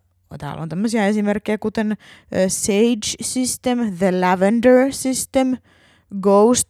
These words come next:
Gang, ää, sit oli joku Skeleton System, et niinku tämmösiä hyvin usein tämmösiä vähän niinku tämmöiseen taikamaailmaan liittyviä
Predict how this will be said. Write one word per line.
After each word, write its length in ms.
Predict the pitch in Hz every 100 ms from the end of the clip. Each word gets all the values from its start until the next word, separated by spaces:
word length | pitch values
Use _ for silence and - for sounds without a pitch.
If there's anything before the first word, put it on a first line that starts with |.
| 208
Gang, 600 | 240 240 247 247 254 262 254 _ _ _ _ _ _ _ _ _ -
ää, 520 | 156 156 147 120 117
sit 240 | 185 196 208
oli 140 | 180
joku 420 | 170 - 160 156
Skeleton 840 | 185 - 185 202 226 247 240 240 247
System, 720 | 254 262 - - 247 247 233 - -
et 160 | 190
niinku 260 | 185 180 180
tämmösiä 420 | 185 185 190 175
hyvin 460 | 190 185 175 165 160 _ _ _ _ _ _ _ _ _ _ _ - - _ _ _ _ _ -
usein 320 | 180 180 170
tämmösiä 500 | 165 170 180 156 147
vähän 240 | 156 156
niinku 440 | 156 160 - 156 147 65
tämmöiseen 360 | 160 160 175 151
taikamaailmaan 840 | 160 160 - 143 98 117 110 113
liittyviä 640 | 110 110 - - 107 113